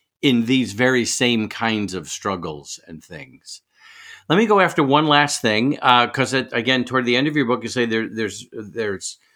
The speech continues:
three crucial, the most important lessons we've touched on, uh, being the prophetic voice when you're not in power. The second is that we're a bookish religion. But then you say, "Third and finally, when we look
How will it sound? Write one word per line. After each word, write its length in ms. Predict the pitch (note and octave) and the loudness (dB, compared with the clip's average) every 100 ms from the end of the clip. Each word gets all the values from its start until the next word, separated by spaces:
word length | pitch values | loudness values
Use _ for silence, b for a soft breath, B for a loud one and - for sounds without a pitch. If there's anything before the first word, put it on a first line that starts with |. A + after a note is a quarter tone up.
| _ - | _ -16
three 540 | - C#3 E3+ D#3+ C#3+ | -2 2 4 6 4
crucial, 600 | A2 - E3+ D#3+ - G#2+ | 0 0 2 0 -2 -2
the 100 | G#2+ | 0
most 340 | A2 B2+ C#3 - | 2 2 0 -2
important 400 | A2 A2+ A#2 G#2 | -4 -2 -2 -2
lessons 460 | G2+ F#2+ A2+ B2 | -4 -4 -4 -4
we've 200 | A2 G2+ - | -4 -8 -4
touched 340 | B2 A#2 - | -4 -4 -2
on, 420 | A2 G#2+ G#2+ G#2 b b b b G2+ | 0 0 0 -4 b b b b -2
uh, 160 | G#2 | 0
being 260 | G2 G#2+ G#2 | 0 -2 0
the 100 | G2+ | -4
prophetic 540 | - G#2+ G#2 A#2 G2+ | -6 -6 -2 -2 -2
voice 360 | G2 G2+ A2 A2+ | -2 -2 -2 -4
when 180 | G#2+ G2 | -4 -4
you're 120 | F#2 | -2
not 360 | F#2+ G2 G2+ - | -2 -2 -4 -6
in 200 | G2 F2 | -8 -6
power. 420 | G2 F#2 G2+ A2 | -2 -2 0 -2
The 100 | F#2 | -4
second 320 | - A2 G#2+ | -6 -4 -4
is 140 | G2+ | -6
that 180 | F#2 F#2 | -6 -8
we're 180 | F#2+ F#2+ | -4 -6
a 60 | F2 | -6
bookish 580 | E2+ C3 - A2 - | -4 -4 -2 -6 -6
religion. 480 | F#2+ F#2+ F#2+ E2 F2 B B B | -8 -4 -4 -6 -10 B B B
But 140 | - A#2 | -6 0
then 200 | F3 A3 | 2 2
you 100 | G#3+ | 0
say, 280 | - C#3 A#2+ | 0 0 0
"Third 340 | - G3 G#3+ | 2 0 2
and 120 | D3+ | 0
finally, 460 | - D3+ F3 A#2 G2 | 2 0 2 2 0
when 220 | G2+ A2 | 0 -2
we 100 | A2+ | -2
look 400 | A#2 F3+ G3 - | 0 0 -2 -10